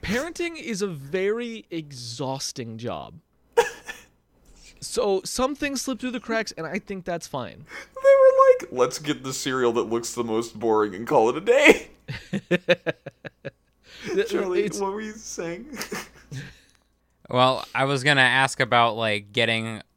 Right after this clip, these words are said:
Speaker 3: a, a three D looking puzzle piece from a bag of Cheetos, but that's probably also too he-, unhealthy for him as a kid.
Speaker 1: Yeah, I, I didn't
Speaker 3: I
Speaker 1: eat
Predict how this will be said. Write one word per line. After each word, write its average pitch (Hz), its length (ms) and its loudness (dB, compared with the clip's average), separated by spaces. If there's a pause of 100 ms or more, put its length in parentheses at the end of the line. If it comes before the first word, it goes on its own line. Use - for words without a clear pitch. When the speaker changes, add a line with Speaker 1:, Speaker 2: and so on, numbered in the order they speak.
(140)
Speaker 3:
a, 107 320 -6 (520)
a 123 140 -6
three 131 280 0
D 127 120 0
looking 120 320 -2
puzzle 113 360 -2
piece 107 260 -8
from 110 140 -4
a 101 80 -4
bag 107 260 0
of 98 60 -6
Cheetos, 95 420 -6
but 98 100 -12
that's 98 160 -4
probably 101 480 -2
also 101 320 -6
too 101 180 -10
he-, 101 80 -12 (120)
unhealthy 98 440 -8
for 92 140 -12
him 92 160 -12
as 92 120 -14
a 98 40 -18
kid. 90 300 -14 (540)
Speaker 1:
Yeah, 120 200 -6
I, 120 340 -4
I 123 140 -8
didn't 131 160 -8
Speaker 3:
I 117 160 -4
Speaker 1:
eat 113 220 -12